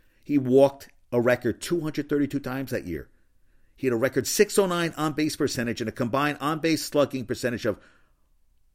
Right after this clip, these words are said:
one point four two two. He was walked intentionally a hundred twenty times in two thousand four. <laughs>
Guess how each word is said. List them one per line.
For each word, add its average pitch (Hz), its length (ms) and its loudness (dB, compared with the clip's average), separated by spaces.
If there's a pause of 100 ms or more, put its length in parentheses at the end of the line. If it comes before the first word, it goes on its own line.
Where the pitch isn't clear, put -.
(420)
one 131 220 -2
point 135 260 -6
four 113 180 -2
two 110 160 -4
two. 85 300 -4 (600)
He - 120 -4
was 123 120 2
walked 123 180 -4
intentionally 120 640 -4
a 101 80 -4
hundred 139 280 -6
twenty 131 220 -4
times 117 460 -8
in 90 80 -10
two 107 160 -8
thousand 85 420 -8 (220)
four. - 340 -10 (540)
<laughs> - 80 -14